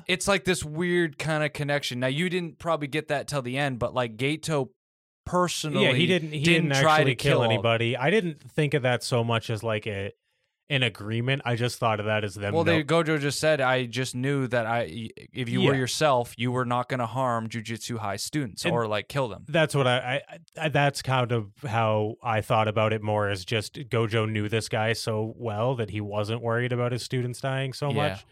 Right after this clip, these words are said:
Speaker 1: Well, I, I, I'm ready to talk about it, but I can go on a whole bunch of theories that I think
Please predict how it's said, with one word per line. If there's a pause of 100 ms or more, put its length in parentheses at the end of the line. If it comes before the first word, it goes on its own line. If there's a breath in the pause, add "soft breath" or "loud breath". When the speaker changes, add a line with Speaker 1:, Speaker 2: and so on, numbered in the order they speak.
Speaker 1:
Well,
I, (100)
I,
I'm
ready
to
talk
about
it,
but
I
can
go
on
a
whole
bunch
of
theories
that
I
think